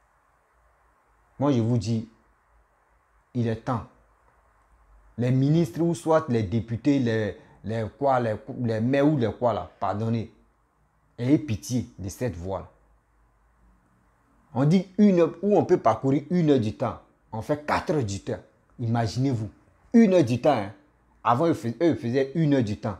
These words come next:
sur la route. Mais maintenant, ils font quatre heures. De vous à moi, on fait quoi là, là ? Or, quand c'est comme ça, c'est là, les, les,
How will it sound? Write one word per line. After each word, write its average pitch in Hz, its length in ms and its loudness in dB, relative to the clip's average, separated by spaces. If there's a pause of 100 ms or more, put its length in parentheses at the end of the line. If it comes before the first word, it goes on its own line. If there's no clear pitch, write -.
sur - 180 -8
la 110 120 0
route. 101 320 -8 (180)
Mais 120 100 -4
maintenant, 131 220 -2
ils 151 80 0
font 135 240 -8
quatre 156 260 -8
heures. 127 200 -4 (3000)
De 104 200 0
vous 113 240 0
à 98 120 -2
moi, 101 260 -6 (380)
on 101 80 -10
fait 117 260 -6
quoi 110 160 -2
là, 92 120 -8
là ? 78 60 -12 (960)
Or, 202 200 6
quand 196 120 6
c'est 143 180 -2
comme 123 140 -6
ça, 147 160 -4
c'est 120 140 -6
là, 151 300 -2 (200)
les, 127 200 -2 (160)
les, 127 200 -6